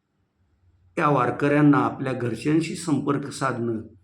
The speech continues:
थोडं कठीणच जात होतं. मग ते काय करायचे, आपला दिंडी क्रमांक, आपलं नाव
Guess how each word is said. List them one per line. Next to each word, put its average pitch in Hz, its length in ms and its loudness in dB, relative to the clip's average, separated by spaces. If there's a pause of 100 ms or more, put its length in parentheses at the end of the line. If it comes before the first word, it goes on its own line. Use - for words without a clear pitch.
(400)
थोडं 220 200 -2
कठीणच 220 480 2
जात 95 300 -6
होतं. - 340 -20 (260)
मग 156 220 0
ते 196 80 2
काय 190 300 2
करायचे, 143 720 0 (400)
आपला 127 260 -4
दिंडी 123 420 -4
क्रमांक, 123 600 -2 (240)
आपलं 117 460 -4
नाव 120 400 0